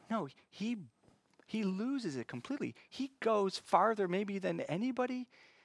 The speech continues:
in the New Testament pre-resurrection does in attesting to the divine nature of Christ, possibly.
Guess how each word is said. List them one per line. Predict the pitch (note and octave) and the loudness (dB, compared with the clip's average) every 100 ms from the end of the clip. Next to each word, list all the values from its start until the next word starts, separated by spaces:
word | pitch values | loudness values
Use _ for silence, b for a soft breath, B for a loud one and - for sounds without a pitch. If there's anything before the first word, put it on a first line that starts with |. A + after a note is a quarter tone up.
| b _ | b _
in | F3+ F#3 F#3 F3+ - _ - | 0 0 0 -4 -8 _ -4
the | D3 | -2
New | E3 F#3 | 0 -4
Testament | - F#3 - D#3+ - | 4 4 4 -6 -8
pre-resurrection | - F3 E3+ E3 D#3+ F3+ - G3 | -2 0 0 0 -2 -2 -4 -2
does | F#3 F#3+ F#3+ F#3 - - b b b b b _ | 2 4 2 -2 -10 -14 b b b b b _
in | D#3 D3+ D3 C#3+ | 0 0 0 -4
attesting | - - E3 - F3 D#3+ | -2 2 2 2 -4 -6
to | D3+ | -4
the | C#3+ | -2
divine | B2+ A2+ C3 C#3 D3 | -2 2 2 4 0
nature | D3 - C#3+ | -4 -4 -8
of | B2+ | -8
Christ, | - B2+ E3 - - _ | -2 0 0 -6 -18 _
possibly. | - E3+ E3 - F3+ G#3 | 4 4 4 -2 -4 -4